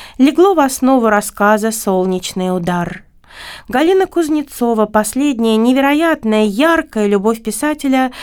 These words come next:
пришедшая в его жизнь в его неполные шестьдесят, была его музой всю вторую половину жизни. Они продолжали переписываться, даже когда она уехала в Америку. Бунина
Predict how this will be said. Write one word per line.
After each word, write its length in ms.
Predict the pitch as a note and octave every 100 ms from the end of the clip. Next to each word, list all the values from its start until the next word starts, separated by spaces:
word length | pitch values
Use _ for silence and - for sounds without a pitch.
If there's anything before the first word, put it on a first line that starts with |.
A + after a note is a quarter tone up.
| - -
пришедшая 640 | - G#3+ - C4+ C4 A#3+ A3
в 20 |
его 280 | G#3 G#3 G#3+
жизнь 460 | G3+ A#3 B3 A3+ G3+
в 20 |
его 340 | F#3+ G3+ A3
неполные 640 | A3+ A3 A3 A3 G#3+ G3+
шестьдесят, 880 | G3 G#3 F#3+ E3+ G3 - C#4+ D4+ - - - - -
была 220 | B3 F4
его 220 | F4+ D4 D#4
музой 520 | C#4+ D4+ D4+ C4+ C4+
всю 280 | - - B3+
вторую 440 | - G#3+ G#3+ A3
половину 440 | A3 G3+ G#3 G#3+
жизни. 720 | G3 F3 A#3 A3 G3 G3+ G3 F#3+ - -
Они 280 | - C4+ F4
продолжали 800 | - C4+ A#3 A#3 G#3+ G3+ G3+ G#3
переписываться, 1040 | G#3 F#3+ F#3+ A#3+ - A3+ A#3+ - A3+ A3 A3 - -
даже 320 | A#3 D#4 D#4
когда 720 | D#4 A3 G#3 F3+ G3+ G#3 A3 A3+ _
она 300 | G3+ G3+ F#3+
уехала 540 | F#3 F3+ F3 - F3+
в 40 | F3+
Америку. 640 | F3+ F3+ E3+ - - F#3 - - - - - - -
Бунина 580 | B3 F#4 F#4 F4 E4+ E4